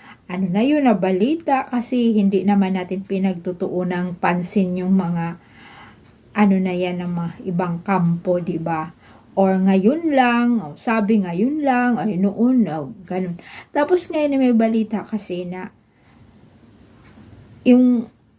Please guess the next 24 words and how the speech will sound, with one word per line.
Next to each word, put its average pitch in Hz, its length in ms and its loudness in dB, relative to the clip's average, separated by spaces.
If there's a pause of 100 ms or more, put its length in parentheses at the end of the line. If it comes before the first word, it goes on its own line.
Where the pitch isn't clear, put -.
ano 220 240 2
ba, 185 240 -2
na 185 400 -8
nabasa 190 640 -4
ko 180 160 -10
na, 165 240 -6 (1120)
ano 196 320 4
na, 175 480 -4 (560)
engaged 190 640 0
na 180 80 -4
daw 170 240 -6
si 170 480 -6 (1200)
Sanjo 196 800 0
at 190 160 -8
saka 190 320 -12
si 180 220 -8
Rhea. 170 680 -4
So, - 240 -6
mayroon 220 400 4
nang 220 160 2
pinapakitang 175 960 -8
ring 170 180 -6
si 170 240 -8
Rhea. 160 400 -6